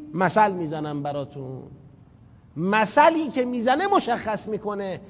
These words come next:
یعنی چگونه عابد شدید. این مثلی که می‌زنه میگه آقا اگر یه مولایی، یه مولایی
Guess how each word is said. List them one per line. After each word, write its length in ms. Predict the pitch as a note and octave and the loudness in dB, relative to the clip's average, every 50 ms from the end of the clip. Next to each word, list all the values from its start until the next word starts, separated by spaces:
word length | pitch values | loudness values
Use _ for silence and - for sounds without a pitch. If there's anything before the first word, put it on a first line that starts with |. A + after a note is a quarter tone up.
| - - - D#3+ | -20 -16 -10 -8
یعنی 420 | F3 G3 A#3 A3+ A3 A3 A3+ A#3 G#3+ | -2 2 2 2 2 2 -2 -6 -6
چگونه 600 | A3+ - - A3+ G#3 F3 G#3 A3 G#3+ G#3+ A3 A3 | -6 -4 -2 -2 -2 0 0 0 2 2 2 2
عابد 460 | G#3 G3 G3+ G3 F#3+ E3 G3 F#3 - | 4 6 6 6 6 4 0 -4 -6
شدید. 460 | - - F#3 F3 D3+ E3 D#3+ C#3+ B2 - - - - - - - - - | -6 -6 -6 -6 -4 -4 -6 -6 -6 -10 -16 -20 -20 -20 -20 -20 -16 -6
این 260 | - E4 E4+ E4 D4 | -2 0 0 2 2
مثلی 580 | B3+ A#3 A#3+ A3+ - - A#3+ A3+ A3+ A#3 A#3 A3 | 2 2 0 0 2 4 2 2 2 0 -4 -4
که 160 | - B3 A#3 | 0 0 0
می‌زنه 760 | A3+ A#3 A#3 A3+ G3 A#3+ A#3 A#3 A#3+ C4 C#4 D4+ D#4+ D#4 - - - - - | 0 0 -2 -2 -2 0 -2 0 0 0 0 0 -2 -4 -6 -14 -18 -18 -12
میگه 220 | - G3+ F#3+ A#3+ B3 | -8 -4 0 2 4
آقا 420 | A#3+ B3+ A#3+ D4+ E4 D4+ G#3+ - - - - - - - - - - - - - - - - - _ - - - _ _ - - | 4 4 6 6 4 4 4 0 -6 -14 -20 -20 -20 -20 -20 -20 -20 -20 -20 -20 -20 -20 -20 -20 _ -20 -20 -20 _ _ -2 2
اگر 400 | G#3+ A#3 A3+ F#3+ - A#3+ B3 A#3+ | 4 4 4 4 4 4 4 2
یه 240 | A3+ G#3+ A#3+ B3 B3 | 0 -2 -2 -2 0
مولایی، 1080 | A#3+ A#3+ A#3+ A#3+ A#3+ A#3 A#3+ A#3 A#3+ C4+ D4 D#4 D#4 D4+ C4+ A#3+ B3 A#3 G3+ D#3+ - - - - - - - - - - - - - - - - | 0 2 2 2 2 2 2 0 4 6 8 8 8 8 6 4 -2 -4 -4 -6 -8 -12 -16 -18 -20 -20 -20 -20 -20 -20 -20 -20 -20 -20 -18 -10
یه 200 | F#3 G3 C4 C#4 | -4 -2 0 2
مولایی 880 | C4 B3+ B3 A#3+ A#3 A3+ A3+ B3 C#4 D4 D4 C4 A3 G#3 F3+ D3 A2 | 4 6 8 8 6 6 6 6 6 6 6 6 4 0 -2 -2 -4